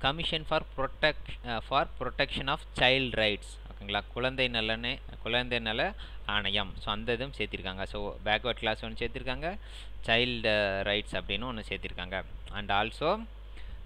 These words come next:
Chief Commissioner for Person with Disability, ஓகேங்களா? ஆ, so, ஆ, மாற்றுத்திறனாளிகளுக்கான, ஆ, ஆணையர், ஓகேங்களா? தலைமை ஆணையர், அவரையும் ஒருத்தர் நியமி-, பண்-, நியமனம் பண்ணியிருக்காங்க. So, மொத்தம் எத்தனை? மூணு ஆட் பண்ணியிருக்காங்க. So, டோட்டலா எவ்வளோ?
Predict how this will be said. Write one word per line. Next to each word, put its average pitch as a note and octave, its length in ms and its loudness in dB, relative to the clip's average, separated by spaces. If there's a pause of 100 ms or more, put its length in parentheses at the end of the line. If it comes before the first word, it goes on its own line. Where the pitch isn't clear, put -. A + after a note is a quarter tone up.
(180)
Chief F3 180 2 (100)
Commissioner C#3 600 2 (320)
for B2+ 300 4 (200)
Person A#2+ 420 2
with B2 180 -4 (100)
Disability, G2+ 800 2 (160)
ஓகேங்களா? G2 420 -2 (520)
ஆ, F#2+ 380 0
so, A2+ 440 2 (240)
ஆ, F#2 280 0
மாற்றுத்திறனாளிகளுக்கான, A2 1160 2 (280)
ஆ, F#2+ 280 0
ஆணையர், G2 480 4
ஓகேங்களா? F#2+ 500 -8
தலைமை A2 340 2
ஆணையர், F#2+ 360 0
அவரையும் G#2 460 -4
ஒருத்தர் A2 180 -8
நியமி-, G2 340 -4
பண்-, F#2 120 -8
நியமனம் G2+ 520 -2
பண்ணியிருக்காங்க. F#2 360 -6
So, G#2+ 180 -6
மொத்தம் G2+ 300 -4
எத்தனை? C#3 220 -2 (240)
மூணு A2 280 -2
ஆட் G#2+ 180 2
பண்ணியிருக்காங்க. F2+ 380 -4
So, A2 180 -4
டோட்டலா G#2+ 280 -2
எவ்வளோ? A#2+ 280 2